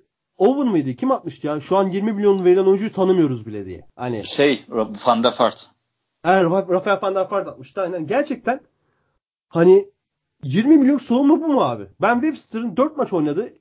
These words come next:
Speaker 1: Her maçta on bir oynamadı yanlış hatırlamıyorsam. Ama olumlu bir şey yaptığını görmedim. Brighton her maçı doksan dakika izlemedim.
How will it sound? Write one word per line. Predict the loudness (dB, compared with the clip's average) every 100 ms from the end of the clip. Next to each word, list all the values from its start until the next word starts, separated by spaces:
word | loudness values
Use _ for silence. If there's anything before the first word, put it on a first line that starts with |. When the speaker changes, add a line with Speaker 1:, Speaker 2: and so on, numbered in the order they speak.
| -8
Speaker 1:
Her | -2 0
maçta | 2 -2 0
on | -2 0
bir |
oynamadı | 2 2 2 2 -2 -6 _ -2
yanlış | 0 0 -2
hatırlamıyorsam. | -4 -2 -2 -4 -8 _ _ _ _ -4
Ama | -2 -2 -8 _ _ _
olumlu | 2 2 2 -2
bir | -4
şey | -2
yaptığını | -2 -2 -4 -8 -8 -12 _ _ _ _ _ _ -6
görmedim. | 0 2 2 -2 -10 _ _ _ _ _ _ _ _ _ _ _ _ _ _ _ _ _ _ _ _ _ _ -4
Brighton | 4 4 4 4
her | 4
maçı | 4 -2
doksan | -6 -4 -4
dakika | -4 -6
izlemedim. | -10 -4 -2 -2 -4